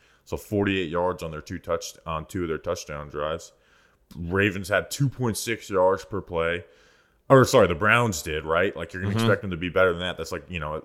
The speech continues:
Speaker 1: worse than the N F L that week. And the Ravens had eight punts and turnovers in that game, including,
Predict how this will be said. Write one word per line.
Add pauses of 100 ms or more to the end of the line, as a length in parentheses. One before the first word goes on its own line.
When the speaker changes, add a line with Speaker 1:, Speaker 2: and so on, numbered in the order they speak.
(140)
Speaker 1:
worse
than
the
N
F
L
that
week. (340)
And
the
Ravens
had
eight
punts
and
turnovers
in
that
game,
including,